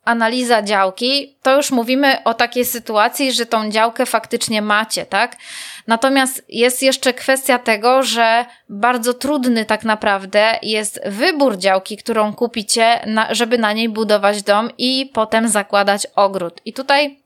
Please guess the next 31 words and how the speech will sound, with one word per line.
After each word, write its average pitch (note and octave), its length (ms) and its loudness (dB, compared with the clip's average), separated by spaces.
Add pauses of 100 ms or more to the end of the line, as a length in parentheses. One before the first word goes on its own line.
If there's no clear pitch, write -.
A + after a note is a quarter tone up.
mówię C4 300 2
o - 80 2
takich B3 320 -2
sytuacjach, A3+ 600 0
że A3 160 -2
my B3+ 120 0
jako, C4+ 380 0 (180)
jako B3 260 0
projektantki, A#3 880 -2 (1080)
które B3+ 300 0
mają C#4 360 0
do A3 100 0
czynienia A#3+ 540 -2
na A3 160 -2
co C4 200 0
dzień A3 380 -4
z G3+ 180 -8 (520)
konkretnymi B3+ 640 0
budowami A3+ 840 0
i A#3+ 60 -2
mierzymy C4 460 2
się A#3+ 380 2 (280)
z - 180 -8
konkretnymi C4 640 0
problemami B3 680 0
i B3 40 -4
wyzwaniami A#3 840 -2
na A3 320 0
wszelkiego A3 480 -4
rodzaju G#3 440 0
budowach, G3+ 680 0